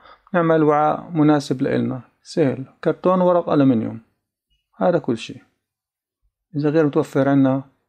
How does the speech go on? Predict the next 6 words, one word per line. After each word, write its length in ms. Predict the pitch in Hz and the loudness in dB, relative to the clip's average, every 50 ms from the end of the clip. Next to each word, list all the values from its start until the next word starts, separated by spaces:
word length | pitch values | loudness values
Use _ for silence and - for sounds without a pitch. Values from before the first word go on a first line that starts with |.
| _ _ - | _ _ -6
وعاء، 340 | 143 139 123 107 107 - - _ _ _ _ _ _ _ _ _ _ _ _ _ _ _ _ _ _ _ _ _ _ _ _ 196 | -4 -2 -2 -4 -6 -10 -16 _ _ _ _ _ _ _ _ _ _ _ _ _ _ _ _ _ _ _ _ _ _ _ _ -4
نوضع 200 | 175 160 151 156 | 0 0 2 2
ورق 340 | 147 156 156 156 143 - 151 | 2 2 2 0 0 -2 -2
الزبدة 360 | 135 135 151 156 147 165 147 | -2 0 0 0 0 0 0
عليها، 520 | 135 143 156 170 180 175 196 220 233 233 - - _ _ _ _ _ _ _ _ _ _ _ _ _ _ _ _ _ _ _ _ _ _ _ | 2 2 2 2 2 2 2 0 -2 -4 -6 -12 _ _ _ _ _ _ _ _ _ _ _ _ _ _ _ _ _ _ _ _ _ _ _
بنكور 800 | 214 208 208 185 180 165 139 - 185 190 190 190 196 208 214 | -6 -4 -4 -2 -2 -4 -2 0 0 0 2 2 2 2 0